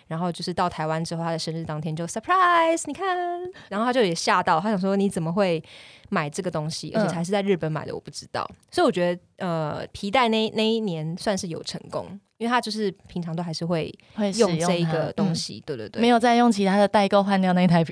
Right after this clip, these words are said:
Speaker 2: 那一条皮带。
Speaker 1: <laughs> 对，但是后来就是有一两年的礼物，我就觉得好像没有特别的达到他的，他的喜好，或是就是命中他的心这样子。
Speaker 2: 例如？
Speaker 1: 比方说有一年我去香港，然后是员工旅游，然后我，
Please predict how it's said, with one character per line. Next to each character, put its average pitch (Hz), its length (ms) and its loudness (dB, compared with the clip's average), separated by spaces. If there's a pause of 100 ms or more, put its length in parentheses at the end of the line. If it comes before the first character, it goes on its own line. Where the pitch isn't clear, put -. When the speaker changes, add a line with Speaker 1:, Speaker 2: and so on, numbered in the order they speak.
Speaker 2:
那 220 120 6
一 220 80 2
条 208 160 4
皮 165 180 4
带。 170 160 6
Speaker 1:
<laughs> - 1300 4
对， 202 280 2
但 339 160 6
是 339 60 2
后 330 280 4
来 180 200 4
就 208 120 -6
是 240 120 -4
有 160 240 0
一 285 140 -2
两 175 240 -2
年 156 200 -6
的 180 200 -4
礼 165 220 -8
物， 196 180 0
我 160 60 -4
就 202 100 -4
觉 175 120 -4
得 160 100 -6
好 151 120 -12
像 185 140 -6
没 170 100 -4
有 165 100 -6
特 208 220 -2
别 160 180 -6
的 156 180 -4
达 139 220 -2
到 160 200 -2
他 160 180 -8
的， 143 260 -12 (800)
他 - 140 -6
的 160 180 -4
喜 - 320 -8
好， - 300 -4
或 175 100 -6
是 165 200 -4
就 160 120 -8
是 147 380 -8 (100)
命 220 220 0
中 156 180 -6
他 156 120 -10
的 143 80 -10
心 - 280 -10
这 120 100 -14
样 - 160 -14
子。 - 120 -12
Speaker 2:
例 247 140 2
如？ 165 360 -4 (240)
Speaker 1:
比 180 120 -6
方 240 200 2
说 247 240 4
有 208 120 2
一 190 60 -2
年 196 140 0
我 165 60 -4
去 180 100 -8
香 170 420 -4
港， 165 140 -6 (200)
然 160 120 -8
后 170 240 -2
是 160 120 -6
员 165 120 -2
工 151 220 -8
旅 147 140 -10
游， 87 280 -10
然 170 80 -6
后 190 120 0
我， 165 160 -4